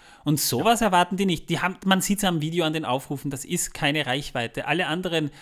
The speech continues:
Speaker 1: äh, Filmkritiker, die großen Filmkritiker, haben wesentlich mehr Reichweite ko-, äh,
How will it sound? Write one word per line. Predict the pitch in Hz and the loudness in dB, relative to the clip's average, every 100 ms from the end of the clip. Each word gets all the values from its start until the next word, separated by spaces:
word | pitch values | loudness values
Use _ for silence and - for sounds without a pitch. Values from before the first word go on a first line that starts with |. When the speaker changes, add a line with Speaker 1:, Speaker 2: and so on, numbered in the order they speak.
| - - - | -20 -20 -6
Speaker 1:
äh, | 131 | -4
Filmkritiker, | 135 170 220 220 160 151 143 131 120 | 0 2 2 2 -2 -2 -4 -2 -4
die | 127 | -2
großen | 165 214 - 151 | 0 0 0 -2
Filmkritiker, | 135 135 - 127 127 120 120 - - | 0 0 -2 -6 -6 -8 -8 -10 -4
haben | 147 147 139 | 0 2 2
wesentlich | 170 220 185 175 | 0 -2 -2 -2
mehr | 170 151 | -2 0
Reichweite | 143 - 175 170 170 | -2 -2 -4 -4 -4
ko-, | 156 | -2
äh, | 151 - - 156 - 156 | -2 -4 -14 -12 -10 -12